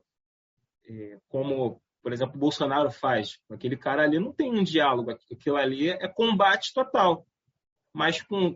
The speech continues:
várias questões a gente consegue sim dialogar, a gente consegue convencer as pessoas. E isso não é um trabalho da noite pro dia. As pessoas vão continuar errando, assim como eu erro, como nós erramos,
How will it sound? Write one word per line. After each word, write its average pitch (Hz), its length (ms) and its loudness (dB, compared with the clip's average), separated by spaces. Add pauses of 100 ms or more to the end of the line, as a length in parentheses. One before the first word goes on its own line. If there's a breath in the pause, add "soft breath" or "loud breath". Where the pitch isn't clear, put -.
várias 196 420 2
questões 185 520 -2
a 240 40 -2
gente 220 200 -6
consegue 240 500 0
sim 175 220 -4
dialogar, 143 580 -2 (600)
a 107 100 -6
gente 123 280 -6
consegue 147 840 0 (220)
convencer 165 920 2
as 127 180 -8
pessoas. 143 720 -6 (440)
E 147 140 0
isso 190 220 2
não 226 100 2
é - 40 0
um 226 60 -6
trabalho 208 540 2
da 220 100 0
noite 208 280 -4
pro 269 120 -8
dia. 165 480 2 (240)
As 123 140 -16
pessoas 139 340 -4
vão 143 200 2
continuar 165 480 0
errando, 151 400 0
assim 160 200 -6
como 143 320 -4
eu 143 160 2
erro, 170 240 0
como 139 220 -10
nós 127 260 -4
erramos, 151 600 -4